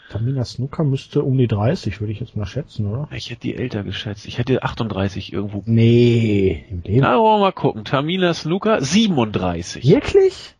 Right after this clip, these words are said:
Speaker 2: Ja, und sie, sie ist diesen Januar sieben-, am zehnten Januar siebenunddreißig geworden. Das ist, die ist nicht mehr so jung.
Speaker 1: Ein siebziger Baujahr.
Speaker 2: Ja. Auch
Speaker 1: Huh.
Speaker 2: schon ein paar Tage älter.
Speaker 1: Okay. Gut. Okay, mein Fehler.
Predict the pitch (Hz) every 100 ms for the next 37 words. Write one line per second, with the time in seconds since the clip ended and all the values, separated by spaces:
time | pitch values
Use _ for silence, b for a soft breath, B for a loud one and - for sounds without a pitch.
0 | _ 139 104 87 135 - 151 - 143 123
1 | 123 - 127 151 - 151 190 165 170 165
2 | 156 151 165 160 147 120 165 156 143 156
3 | 135 139 143 123 117 120 110 98 101 104
4 | B B 165 240 - - 311 311 160 113
5 | 95 98 90 85 - _ _ 117 120 -
6 | - 135 101 - 160 233 113 69 - _
7 | _ - - _ _ _ _ _ _ _
8 | _ _ _ - _ - _ _ _ -
9 | - 165 139 110 - 104 95 85 82 -
10 | _ _ _ - 92 95 _ _ _ -
11 | 269 - _ _ _ _ _ _ _ 160
12 | - 143 - _ 123 117 113 113